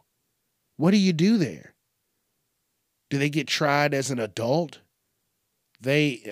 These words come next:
uh, you know, murdering someone is not right. You know, when the, when the kid takes something and they try and hide it, they know it's not right. They shouldn't have taken it.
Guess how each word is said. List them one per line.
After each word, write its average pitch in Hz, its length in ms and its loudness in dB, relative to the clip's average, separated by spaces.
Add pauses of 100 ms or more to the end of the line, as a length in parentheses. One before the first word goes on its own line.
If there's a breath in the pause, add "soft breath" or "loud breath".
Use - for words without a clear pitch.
uh, 117 80 -18 (420)
you 180 280 -4
know, 190 600 0 (720)
murdering 147 880 4
someone 127 480 -2
is 123 300 -6
not 127 480 -4
right. 110 580 -10 (2250)
You 135 140 -6
know, 131 140 -4
when 156 220 0
the, 151 100 -2
when 156 240 -2
the 147 80 -2
kid 156 340 -2
takes 160 300 -4
something 156 460 -6 (420)
and 135 140 -6
they 135 80 0
try 135 320 -4
and 131 100 -4
hide 131 300 -4
it, 156 160 -8
they 160 120 -4
know 160 240 -4
it's - 180 -8
not 131 240 -6
right. 160 360 -6
They 120 120 -10
shouldn't 123 320 -10
have 127 100 -14
taken - 360 -12
it. - 160 -20